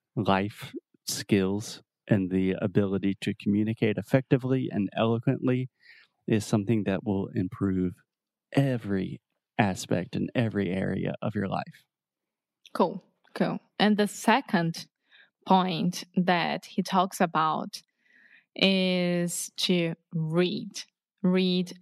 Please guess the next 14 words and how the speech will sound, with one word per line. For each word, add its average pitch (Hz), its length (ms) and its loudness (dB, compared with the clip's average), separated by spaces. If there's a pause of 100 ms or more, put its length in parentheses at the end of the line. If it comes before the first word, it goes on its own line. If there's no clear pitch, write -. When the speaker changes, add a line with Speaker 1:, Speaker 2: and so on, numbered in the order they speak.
(140)
Speaker 2:
everything 180 800 2
that 160 160 0
you 160 80 -4 (120)
can. 160 460 0 (460)
Read 170 360 -2 (380)
every 175 340 2
single 165 580 0 (140)
piece 175 420 -2
of 175 260 -2
newspaper, 170 1000 0 (180)
books, 180 800 0 (160)
different 180 580 2 (140)
authors, 160 840 -2 (100)
different 175 600 -2